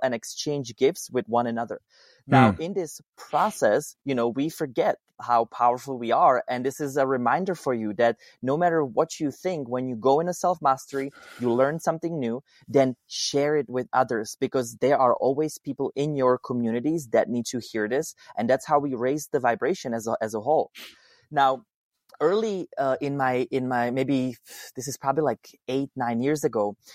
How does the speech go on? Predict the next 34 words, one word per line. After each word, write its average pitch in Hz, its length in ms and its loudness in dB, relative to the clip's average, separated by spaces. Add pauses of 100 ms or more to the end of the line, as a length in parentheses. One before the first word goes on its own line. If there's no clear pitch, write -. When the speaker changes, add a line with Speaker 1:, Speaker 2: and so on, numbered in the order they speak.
(240)
Speaker 1:
I 123 60 4
actually 180 240 -2
started 151 520 0
this, - 380 -6
uh, 107 300 0
company 123 360 -6
called 117 220 2
Atmosphere. 107 720 -4
It 107 60 -4
was 117 160 -4
the 127 160 2
largest 135 540 0
yoga, 139 420 4
fitness, 131 540 -4
meditation 123 720 -2
studio 120 460 -4
in 113 120 -4
the 107 40 -8
Southeast. 113 720 -2 (300)
And 117 140 2
that's 127 140 2
where 147 140 4
my, 123 200 8
Speaker 2:
Hmm. 110 120 -6
Speaker 1:
my 110 240 2
breathwork 123 600 -2 (100)
movement 113 500 -4 (140)
also 117 260 0
began. 110 440 -6 (500)
And 135 180 4
essentially 180 600 -4 (120)
in 190 220 -2
that, 151 280 4 (160)
uh, 123 280 0